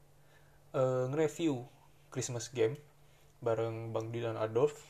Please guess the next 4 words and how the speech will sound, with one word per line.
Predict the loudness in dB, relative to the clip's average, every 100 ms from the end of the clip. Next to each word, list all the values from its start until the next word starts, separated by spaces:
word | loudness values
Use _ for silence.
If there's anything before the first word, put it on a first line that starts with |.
| -20 -20 -20 -20 -20 -20 -20 -20 -20 -20 -12 -2
Eh, | 0 0 0 -2 -2 0
jadi | 0 0 -4 -4
gue | -4 0
pamit | 0 2 -2